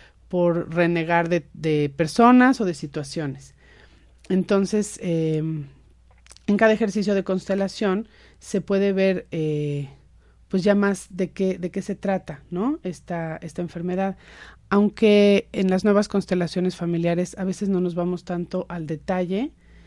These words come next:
sino a la reconciliación. ¿Hacia dónde me está haciendo mirar esta enfermedad? Y mirar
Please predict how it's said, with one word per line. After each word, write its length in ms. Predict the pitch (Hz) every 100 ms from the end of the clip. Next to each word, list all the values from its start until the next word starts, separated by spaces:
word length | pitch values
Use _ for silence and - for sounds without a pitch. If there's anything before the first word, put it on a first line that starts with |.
| _ -
sino 520 | - - 202 190 185 190
a 80 | 175
la 80 |
reconciliación. 800 | 160 147 165 139 156 147 143 147 139 _ - - - -
¿Hacia 240 | 185 180 196
dónde 220 | 226 233
me 80 | 214
está 240 | - 190
haciendo 640 | 190 - 180 180 175 170 -
mirar 440 | 165 170 170 175 190
esta 200 | - 185
enfermedad? 600 | - 160 156 156 226 320 - - - - - - -
Y 100 | 214
mirar 500 | 196 190 190 214 -